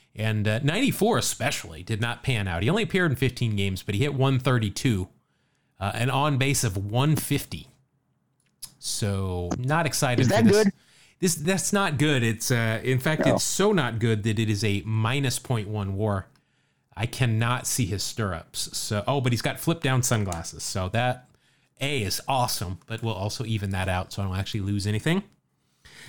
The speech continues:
Speaker 1: Next, uh, I've got two cards left. Another major league debut. They are working out great for me. A catcher for the Padres, who I am not remembering this guy, Kevin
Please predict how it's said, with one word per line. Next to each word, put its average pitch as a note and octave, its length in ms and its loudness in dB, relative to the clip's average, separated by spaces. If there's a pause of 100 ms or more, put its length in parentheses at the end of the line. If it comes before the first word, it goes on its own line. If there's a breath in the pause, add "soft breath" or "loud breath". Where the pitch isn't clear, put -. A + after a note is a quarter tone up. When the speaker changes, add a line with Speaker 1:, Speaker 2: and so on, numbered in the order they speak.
(140 loud breath)
Speaker 1:
Next, - 520 -2
uh, A#2+ 420 0
I've A#2+ 140 2
got B2 180 -4
two A#3 160 0
cards C3 380 0
left. B2+ 400 -2
Another B2+ 520 2
major D3 440 2
league C#3+ 200 2
debut. G#2+ 400 0
They G#2 100 -2
are A#2+ 80 2
working C#3+ 260 0
out C#3 160 -2
great E3 220 0
for A#2+ 200 0
me. A2+ 220 0 (420 soft breath)
A A#2+ 140 0
catcher D3+ 800 0
for C3 260 2
the A2 140 2
Padres, A2+ 720 0
who G#2+ 120 -4
I G#2 140 -2
am G2+ 360 -2
not A2 260 0
remembering G#2+ 440 2
this G2+ 120 -2
guy, G2 200 -2
Kevin E3 580 0